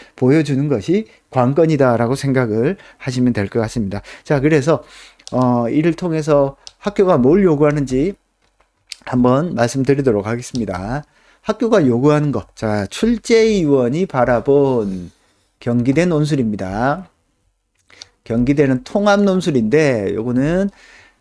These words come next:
어, 시의 기본 개념이라든지 인문학적,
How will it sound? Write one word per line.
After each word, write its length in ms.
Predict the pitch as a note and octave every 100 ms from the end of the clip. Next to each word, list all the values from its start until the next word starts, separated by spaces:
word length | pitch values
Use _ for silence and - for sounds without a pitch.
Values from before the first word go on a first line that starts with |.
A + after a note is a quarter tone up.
| -
어, 200 | A2+ G#2+
시의 580 | - - A#3 D3 D3 D#3
기본 340 | F3 F3 D#3+
개념이라든지 800 | B2 G#2+ D#3 E3+ C#3 A#2 A2 B2+
인문학적, 840 | C3+ C#3+ E3+ E3+ D3+ - F3 G3+